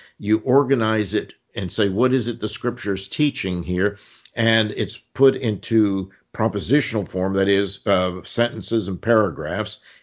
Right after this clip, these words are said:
and chapters. And here's what we believe scripture is saying. So it's expositing scripture. So while the human is doing it, just like the preacher preaches, uh, it's, the intent is to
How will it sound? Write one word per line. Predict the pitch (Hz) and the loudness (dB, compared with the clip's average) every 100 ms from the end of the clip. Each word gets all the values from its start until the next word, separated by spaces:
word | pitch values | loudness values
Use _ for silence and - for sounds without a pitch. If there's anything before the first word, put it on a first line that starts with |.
| - | -8
and | 87 | -6
chapters. | - 113 110 - 87 101 - _ _ - | 2 2 2 -2 -8 -8 -10 _ _ -8
And | 92 | -2
here's | 110 123 107 | 2 2 2
what | 117 104 | -2 -4
we | 107 | -4
believe | 98 101 98 101 | -4 -4 -4 -4
scripture | - 107 85 107 | -4 -4 -4 -6
is | - 110 | -6 -6
saying. | - 147 127 87 | 0 2 2 0
So | 71 95 | -4 -4
it's | 85 82 | -4 -8
expositing | 78 - 107 120 107 104 95 | -16 -4 2 2 2 -4 -8
scripture. | - 127 - 87 | -6 -6 -6 -6
So | 113 104 98 - _ | -2 -2 -2 -12 _
while | 110 107 | -2 0
the | 92 | -2
human | 90 156 151 113 | 2 2 4 0
is | 98 | -2
doing | 110 143 139 101 | 0 2 4 2
it, | 101 101 | -4 -6
just | 110 - | -6 -4
like | 107 - | -6 -6
the | 85 | -8
preacher | - 135 - 98 | -2 -2 -2 -6
preaches, | - 160 139 - 87 101 104 _ _ _ _ - | 0 0 0 -2 -2 -4 -10 _ _ _ _ -8
uh, | 107 104 104 117 | -2 0 0 -2
it's, | 120 110 - | -2 -2 0
the | 110 107 | 2 2
intent | 98 120 120 113 | 0 -2 0 0
is | 95 | -2
to | - 98 95 | -2 -2 -2